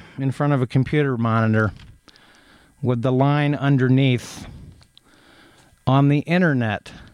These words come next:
nobody knows you are a dog."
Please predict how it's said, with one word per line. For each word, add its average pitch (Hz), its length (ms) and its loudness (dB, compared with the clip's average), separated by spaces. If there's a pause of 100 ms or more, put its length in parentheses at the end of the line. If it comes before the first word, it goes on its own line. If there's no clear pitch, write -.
(260)
nobody 139 540 2
knows 123 720 0 (160)
you 110 280 2
are 107 180 2
a 90 80 -6
dog." 87 520 -4